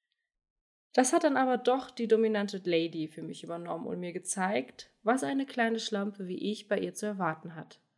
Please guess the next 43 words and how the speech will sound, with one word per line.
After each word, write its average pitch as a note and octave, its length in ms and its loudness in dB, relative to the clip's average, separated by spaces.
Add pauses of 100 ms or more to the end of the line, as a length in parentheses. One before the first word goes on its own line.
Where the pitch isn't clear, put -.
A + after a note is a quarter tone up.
(680)
Wenn B3+ 140 10
ich D4+ 140 6
mir C#4+ 140 4
im C#4 120 4
Nachhinein D#4+ 520 4
überlege, C4+ 580 4
dass F#3 220 -4
ich - 200 -8
dieses D4+ 340 6
Erlebnis B3 500 2
schon G3+ 240 -4
x - 340 -2
Jahre B3+ 340 4
vorher C4 380 4
hätte F#3+ 260 0
haben F3+ 280 0
können, E3 320 -4 (560)
würde A3+ 160 8
ich A3+ 120 2
mir G#3+ 120 4
am G3+ 100 4
liebsten A#3 300 0
in F#3+ 60 0
den F#3 100 0
Hintern E3+ 300 -4
beißen. F3 380 -6 (960)
Wie C4 80 8
auch C#4 140 8
immer, F3+ 340 -2 (140)
ich G#3+ 200 -8
weiß C4+ 340 4
nicht, D4+ 260 0
inwieweit B3 720 4
ich G#3 120 -4
mich G3 280 0
je B3+ 220 4
getraut F3+ 540 -2
hätte, F3 400 -6
tatsächlich G3 720 0
die F3 120 -6
Live-Erfahrung F3 840 -2
zu - 140 -10
machen, E3+ 460 -6